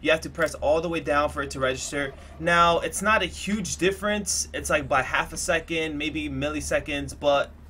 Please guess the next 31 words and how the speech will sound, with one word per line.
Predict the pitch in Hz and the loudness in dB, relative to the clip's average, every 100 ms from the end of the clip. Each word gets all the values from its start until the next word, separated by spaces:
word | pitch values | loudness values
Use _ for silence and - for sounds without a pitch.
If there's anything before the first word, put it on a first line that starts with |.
| - | -8
it | 175 | -6
can | 175 202 | -4 -4
be, | 214 160 | -2 2
like, | 175 175 - - - - - - | 2 0 -12 -14 -14 -16 -18 0
it, | 180 190 | 2 4
it | 202 | 4
can | 233 | 2
help, | 180 208 208 | 6 4 6
like, | 180 170 - | 2 2 2
every, | 175 170 190 | 2 4 2
let's | 175 165 - | 2 0 2
say, | 180 170 160 | 2 2 0
one | 147 160 170 | 0 0 2
out | 147 139 | 2 2
of | |
fifty | 135 180 165 | -2 -4 -2
gunfights, | 139 147 160 147 147 147 - | -2 -2 2 2 2 -2 -8
you | 143 | 2
know, | 143 139 | 4 4
it, | 135 139 131 | 4 -2 -2
it, | 131 143 - | -4 -4 -2
like, | 139 143 | -2 -2
it's | 147 151 | -4 -8
a | |
factor. | - 151 147 117 98 | 0 0 0 -8 -8
So | - 127 117 | -4 -2 0
I | - | 0
really | 147 160 | 0 0
recommend | 147 135 123 113 98 | -4 -6 -4 -4 -4
that. | 90 | -8
Flipped. | - 131 131 - - | -10 -4 -4 -4 -14